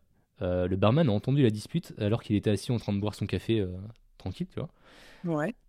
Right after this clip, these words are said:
Speaker 1: Dans son récit des événements, il se souvient avoir entendu des cris et des voix en colère, mais, euh,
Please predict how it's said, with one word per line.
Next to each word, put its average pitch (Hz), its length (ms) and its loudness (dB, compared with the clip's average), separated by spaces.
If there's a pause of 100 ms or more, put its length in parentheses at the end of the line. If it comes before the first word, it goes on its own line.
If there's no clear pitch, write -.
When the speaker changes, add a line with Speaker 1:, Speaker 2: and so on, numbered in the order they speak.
Speaker 1:
Dans 110 140 2
son 113 160 0
récit 139 220 4
des 139 180 4
événements, 131 440 6
il 113 100 -2
se 110 100 -6
souvient 127 280 0
avoir 107 180 2
entendu 113 340 0
des 98 140 0
cris - 300 -2
et 110 40 4
des 92 100 0
voix 95 140 0
en 95 60 0
colère, 120 440 0 (100)
mais, 98 240 0
euh, 90 420 2